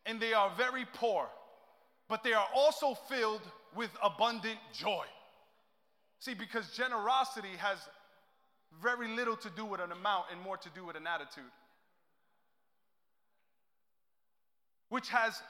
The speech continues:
over-, everybody shout, "overflowed in rich generosity." I can testify that they gave not only what they could afford, but far more.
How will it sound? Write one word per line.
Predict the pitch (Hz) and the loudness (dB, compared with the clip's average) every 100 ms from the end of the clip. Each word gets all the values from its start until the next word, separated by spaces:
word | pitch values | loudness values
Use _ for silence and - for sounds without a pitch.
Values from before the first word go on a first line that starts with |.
| - | 4
over-, | 262 320 302 330 320 - - | 8 8 8 10 8 4 -6
everybody | 180 208 226 | 0 6 6
shout, | 226 262 262 285 285 - - - - - 233 | 6 10 12 12 4 -6 -14 -18 -20 0 8
"overflowed | 262 226 220 - 240 302 349 285 220 240 214 - - - - - - | 8 8 2 0 10 12 12 12 10 4 -2 -12 -16 -18 -20 -18 -6
in | 240 226 | -4 -2
rich | 254 - | -4 -2
generosity." | 233 220 220 202 - 151 117 - - - - | 0 2 4 4 0 -10 -14 -18 -20 -10 -2
I | 311 | -2
can | 294 247 | -2 -6
testify | - 294 - 277 277 254 254 | -4 -4 -2 -2 2 2 0
that | 226 220 202 - - - 170 | 0 0 -2 -10 -20 -20 -8
they | 247 294 294 | -6 -6 -6
gave | 262 254 226 | -8 -6 0
not | 233 214 - | 2 2 0
only | 254 294 302 311 | -2 -2 -6 -10
what | 277 226 220 | -6 -6 -4
they | 226 220 - | -10 -10 -10
could | 208 | -6
afford, | 175 156 160 - 277 330 370 370 339 - - _ _ _ _ _ _ | -4 -6 -8 -12 -4 -2 -2 -4 -10 -18 -20 _ _ _ _ _ _
but | 233 208 - - - - - - | -10 -10 -10 -20 -20 -20 -14 4
far | 349 320 262 | 12 12 12
more. | 196 156 117 | 6 -4 -6